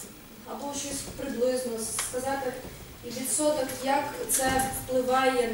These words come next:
на, скажімо, розширення статті, наскільки збільшується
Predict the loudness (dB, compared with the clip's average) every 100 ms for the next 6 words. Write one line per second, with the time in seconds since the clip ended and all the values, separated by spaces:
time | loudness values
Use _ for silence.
0 | 2 2 2 2 0 0 2 2 2 2
1 | 4 4 2 0 0 -2 -4 -4 -2 -2
2 | -6 -12 -16 -14 -6 -2 0 -2 -4 -4
3 | -4 -4 -2 0 0 0 2 2 2